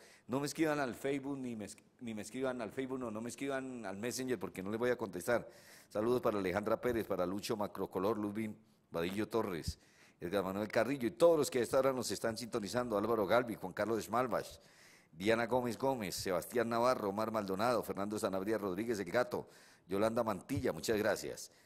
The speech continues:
Bueno, vamos con más noticias. Y esto, pasemos la noticia de T V C. ¿Cuál era la otra que me había quedado? No, no, ya, zona amari-,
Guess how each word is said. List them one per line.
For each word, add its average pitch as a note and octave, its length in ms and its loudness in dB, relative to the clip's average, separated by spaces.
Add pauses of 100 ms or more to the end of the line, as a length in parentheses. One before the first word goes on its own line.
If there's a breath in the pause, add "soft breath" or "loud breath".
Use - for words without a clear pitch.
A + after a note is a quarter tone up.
(260 loud breath)
Bueno, E2 180 -6
vamos A2 300 0
con G2+ 180 -4
más G#2 220 2
noticias. C3+ 640 -2 (540 loud breath)
Y G#2+ 140 2
esto, A#2+ 200 0 (160)
pasemos C#3 300 -2
la D3 100 -2
noticia B2+ 380 -4
de C3 60 -2
T A#2+ 120 -2
V G#2+ 100 -2
C. A#2 140 -4
¿Cuál C3+ 160 -2
era C#3 140 -2
la A#2 260 0
otra A2 220 -6
que A#2+ 80 -8
me G#2+ 80 -8
había G#2 120 -8
quedado? C#3+ 300 -6 (720 soft breath)
No, A#2 240 -2
no, A2+ 140 -4
ya, F#2+ 240 -2
zona A#2 200 -4
amari-, - 240 -6